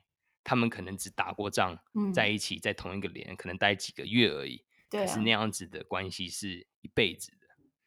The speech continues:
Speaker 1: 因为他们已经经，经历过这样子生死交战，这个和说，
Speaker 2: 对啊。
Speaker 1: 啊，说不定认识一辈子的朋友，呃，或是认识十几、二十年的朋友，那是差非常，非常多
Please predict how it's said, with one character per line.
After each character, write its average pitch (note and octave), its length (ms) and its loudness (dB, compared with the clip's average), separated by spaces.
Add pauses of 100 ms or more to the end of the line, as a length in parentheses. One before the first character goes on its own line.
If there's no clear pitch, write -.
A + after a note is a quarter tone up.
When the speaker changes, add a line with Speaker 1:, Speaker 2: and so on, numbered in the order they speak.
(340)
Speaker 1:
因 G2 80 -4
为 G2+ 60 0
他 G2+ 140 -2
们 F#2+ 140 0
已 F#2 80 -4
经 F#2+ 180 -8
经， - 140 -14 (120)
经 A2 240 0
历 A2 120 4
过 G2 160 0
这 G#2 100 0
样 F#2+ 120 0
子 F2+ 100 -10
生 G#2 300 -2
死 - 180 -6
交 F2+ 260 -4
战， E2+ 300 -6 (420)
这 - 120 0
个 G2+ 160 2
和 F2 160 2
说， G2 180 0
Speaker 2:
对 F2+ 60 0
啊。 - 20 0
Speaker 1:
啊， F#2 40 0
说 - 140 -4
不 F#2+ 80 -4
定 G2+ 100 0
认 G#2 180 2
识 - 160 -4
一 F2 100 -16
辈 G2 220 4
子 - 140 -6
的 - 100 -10
朋 - 160 -8
友， - 60 -10
呃， G2 180 -2 (180)
或 A2 100 4
是 A2+ 120 2
认 A2+ 160 4
识 G#2+ 100 -4
十 G2+ 180 -4
几、 F#2 120 -6
二 A2 80 2
十 - 120 -6
年 F2 140 -8
的 F2 60 -6
朋 - 120 -6
友， D#2+ 100 -8
那 F#2+ 60 -4
是 F#2+ 140 -6
差 - 240 -2
非 F2 160 -8
常， - 220 -12
非 - 80 -14
常 - 180 -16
多 - 120 -12